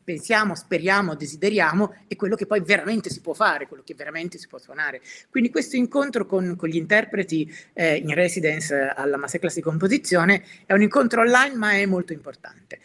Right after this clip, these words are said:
perché, ehm, comincia a delimitare un alfa e un omega entro il quale,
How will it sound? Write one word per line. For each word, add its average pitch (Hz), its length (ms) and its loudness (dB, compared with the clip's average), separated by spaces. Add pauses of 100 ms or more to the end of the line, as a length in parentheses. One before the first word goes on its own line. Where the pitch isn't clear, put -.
(280)
perché, 220 520 2
ehm, 180 360 -8
comincia 220 360 -2
a 175 40 -2
delimitare 202 520 -2
un 214 120 -4
alfa 214 340 -4
e 196 60 -4
un 196 120 -6
omega 208 340 -2
entro 208 500 -2
il 185 160 -6
quale, 190 640 0